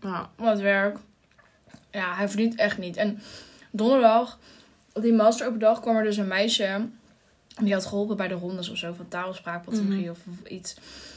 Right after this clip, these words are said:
Speaker 2: Hele leuke meid. Heel vrolijk.
Speaker 1: Mm, ja.
Speaker 2: En toen, ehm, eh, Matthijs die deed een beetje, zeg maar, ja, hè, ik had het, ik had door dat ze elkaar kenden. Dus ik vroeg, "Oh ja, wie is dat?" En zei ze, "Ja, die en die van, eh, die studie."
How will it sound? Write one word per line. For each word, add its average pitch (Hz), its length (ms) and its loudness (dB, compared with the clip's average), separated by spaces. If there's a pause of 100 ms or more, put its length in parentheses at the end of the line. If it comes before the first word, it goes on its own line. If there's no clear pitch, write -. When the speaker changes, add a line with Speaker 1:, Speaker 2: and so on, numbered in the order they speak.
(200)
Speaker 2:
Hele 339 320 4
leuke 208 260 2
meid. 175 460 -8 (340)
Heel 311 180 0
vrolijk. 214 460 2
Speaker 1:
Mm, 190 200 -4 (100)
ja. 175 260 -12 (440)
Speaker 2:
En 247 180 2
toen, 233 280 6
ehm, 196 440 2 (640)
eh, 190 180 -2
Matthijs 214 400 4
die 214 100 -2
deed 196 120 2
een 202 60 2
beetje, 202 200 0
zeg 208 100 -2
maar, 196 120 0
ja, 180 160 2
hè, 202 200 4
ik 202 120 -6
had 208 120 2
het, 185 100 -4 (120)
ik - 120 -12
had 180 180 0
door 208 200 2
dat 196 140 0
ze - 60 -6
elkaar 170 320 -8
kenden. 269 260 2
Dus 226 100 0
ik - 60 -12
vroeg, - 160 -10
"Oh 349 160 2 (100)
ja, 262 80 0
wie 247 140 0
is 285 140 -6
dat?" 254 280 -6
En 220 120 -6
zei 190 140 -10
ze, 190 60 -10
"Ja, 247 200 -2
die 240 160 0
en 208 80 0
die 226 260 2 (460)
van, 180 340 -8
eh, 180 60 -6 (100)
die 202 100 -4
studie." 277 460 -2